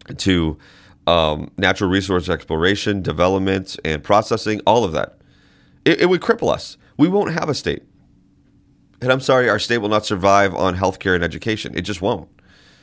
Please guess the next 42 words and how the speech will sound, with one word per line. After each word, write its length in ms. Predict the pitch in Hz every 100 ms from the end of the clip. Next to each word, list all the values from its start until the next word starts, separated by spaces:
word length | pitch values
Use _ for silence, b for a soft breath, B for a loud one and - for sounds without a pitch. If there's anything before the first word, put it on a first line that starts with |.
| b
I 100 | 85
know 80 | 107
it's 140 | 104 101
one 100 | 98
of 60 |
the 80 | 85
biggest 300 | 92 90 82
expenditures, 580 | 80 120 139 - 80 80
education, 580 | 78 80 78 78 80 78
in 140 | 80
our 80 | 78
state, 320 | - 85 - b b
but 100 | -
it's 100 | 143
just 140 | 175 156
not 140 | 143
gonna 100 | 95
happen. 320 | 120 165 - - _ b b b b -
It's 180 | 135 131
not 180 | 160 165
gonna 140 | 107
happen. 300 | 120 120 - _ b b b b
So 340 | - 143 - - _
there 200 | 120 131
has 220 | 139 143
to 80 | 135
be 140 | 127
steps 360 | 113 - 117 -
taken, 520 | 120 113 - - 82
shown 500 | - - 120 107 101 b b b b -
that 320 | 107 104 - _
Alaska 440 | 101 104 135 - 143
is 160 | 104
not 160 | 107 107
just 160 | 104
gonna 120 | 107 98
be 120 | 95
pushed 260 | 101 -
around 240 | 95 101 120
here, 160 | 85
and, 180 | 85 85 95
and 260 | 104 101